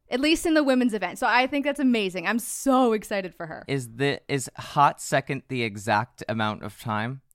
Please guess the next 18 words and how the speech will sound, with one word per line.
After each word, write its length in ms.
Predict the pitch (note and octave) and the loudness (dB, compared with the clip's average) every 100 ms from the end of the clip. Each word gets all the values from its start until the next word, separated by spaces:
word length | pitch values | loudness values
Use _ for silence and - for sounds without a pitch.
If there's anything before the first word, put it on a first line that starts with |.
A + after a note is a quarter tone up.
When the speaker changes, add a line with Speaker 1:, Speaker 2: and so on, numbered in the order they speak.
| _ _ _ _ - | _ _ _ _ -6
Speaker 1:
Because 480 | A#3 C#4+ C4+ F4+ - | -2 2 4 2 -4
this 180 | E4 | -8
is 240 | F4+ E4 - | -6 -8 -10
really 320 | G#3+ A#3 A#3+ | -6 -4 -4
quickly 380 | A#3+ A3+ - A#3 | -4 -6 -6 -8
turned 200 | - A3 | -6 -4
into 180 | G#3+ G#3 | -4 -6
a 60 | G3 | -10
scientific 800 | - F#3+ F#3 F#3+ - G3 F#3+ | -4 -4 -4 -8 -10 -8 -8
Speaker 2:
<laughs> 20 | - | -6
Speaker 1:
podcast. 600 | - D#3+ E3 G#3 B3+ F4 A5 E5 C6+ C6+ - C6+ A#5+ C6+ C6 - | -4 -6 -6 -6 -6 -6 -16 -16 -18 -18 -18 -18 -18 -20 -14 -2
Yes. 300 | A#3+ F#3+ - - B3+ C4 B3+ A#3 - | 0 0 -6 -6 -4 -4 -4 -2 6
Speaker 2:
I 140 | E3 | 6
have 340 | E3 G3+ G#3+ | 4 -4 -4
it 60 | G3+ | -4
in 100 | F#3 | -4
my 140 | C#3 | -2
notes. 720 | C#3+ C#3 C3+ A#2 - - - | -2 0 0 0 -4 -14 -14